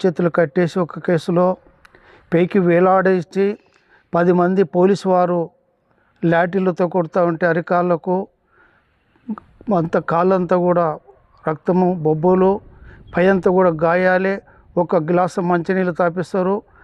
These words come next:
మళ్ళీ ఒక పది నిమిషాలు గాపించి అరికాళ్ళకి నన్ను కొట్టేవారండి. కొట్టి లాకప్లో, చెరసాలలో కూడా వేసేవారు.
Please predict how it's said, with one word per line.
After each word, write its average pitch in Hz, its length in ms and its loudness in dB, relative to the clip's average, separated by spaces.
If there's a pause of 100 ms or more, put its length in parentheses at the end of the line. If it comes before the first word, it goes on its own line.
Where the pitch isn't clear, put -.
(260)
మళ్ళీ 185 280 2
ఒక 170 420 -2 (800)
పది 170 140 2
నిమిషాలు 190 500 2
గాపించి 180 420 0
అరికాళ్ళకి 175 600 0
నన్ను 170 300 -2
కొట్టేవారండి. 175 840 0 (520)
కొట్టి 170 420 2 (420)
లాకప్లో, 175 600 0 (120)
చెరసాలలో 175 440 0
కూడా 170 160 0
వేసేవారు. 185 720 0